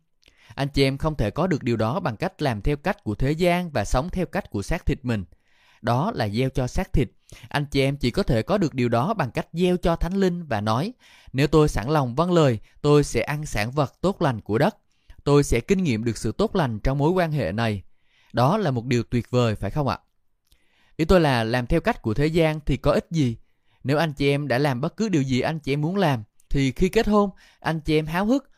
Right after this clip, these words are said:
"Ồ, chúng ta sẽ đi hưởng tuần trăng mật." Ủa, tuần trăng mật thì có gì mới? Anh chị em sẽ làm gì lúc đó?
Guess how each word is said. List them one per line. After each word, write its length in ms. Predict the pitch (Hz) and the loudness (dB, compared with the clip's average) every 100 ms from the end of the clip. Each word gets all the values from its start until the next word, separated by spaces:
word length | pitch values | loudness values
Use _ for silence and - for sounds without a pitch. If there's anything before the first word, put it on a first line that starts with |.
| _ | _
"Ồ, 280 | 147 156 127 - - | 2 2 2 -4 -4
chúng 120 | - | 0
ta 260 | 180 180 165 | 2 2 2
sẽ 160 | - 147 | 0 2
đi 120 | 185 | 2
hưởng 260 | 151 117 | 2 0
tuần 240 | 143 180 139 | 2 0 2
trăng 200 | 185 196 | 0 2
mật." 220 | 151 - _ _ _ _ | 0 -2 _ _ _ _
Ủa, 240 | 107 127 202 _ _ _ _ - - | -4 -4 -4 _ _ _ _ -20 0
tuần 160 | 170 | 2
trăng 180 | 160 220 | 2 2
mật 160 | 196 156 | 2 2
thì 80 | 139 | -2
có 120 | 131 | 0
gì 180 | 208 185 | 0 2
mới? 320 | 131 143 247 330 _ _ _ _ | 4 4 2 -2 _ _ _ _
Anh 160 | 190 190 | -4 -2
chị 180 | - 165 | 2 2
em 120 | 175 | 2
sẽ 200 | - 135 | 0 2
làm 180 | 175 143 | 2 0
gì 120 | 135 | -2
lúc 140 | 180 | 0
đó? 300 | 175 175 254 | 2 2 0